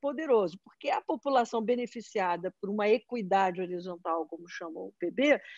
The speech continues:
essa não tem voz, essa não, essa não tem voz, né?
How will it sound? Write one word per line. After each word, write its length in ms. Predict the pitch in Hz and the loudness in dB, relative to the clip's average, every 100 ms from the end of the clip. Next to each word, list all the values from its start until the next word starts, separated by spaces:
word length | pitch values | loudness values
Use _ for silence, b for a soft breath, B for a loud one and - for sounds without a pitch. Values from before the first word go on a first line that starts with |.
| B B | B B
essa 280 | - 403 403 | 2 4 6
não 120 | 381 | 6
tem 180 | 370 370 | 6 6
voz, 380 | 277 240 190 160 - _ _ _ _ | 8 6 4 0 -10 _ _ _ _
essa 260 | 233 240 262 | -4 -4 -4
não, 240 | 254 269 | -6 -6
essa 380 | - 233 214 254 | -2 -2 -2 -4
não 160 | 254 262 | -6 -4
tem 180 | 285 240 | -4 -2
voz, 400 | 208 175 160 165 | -2 -2 -4 -6
né? 300 | 185 208 | -6 -6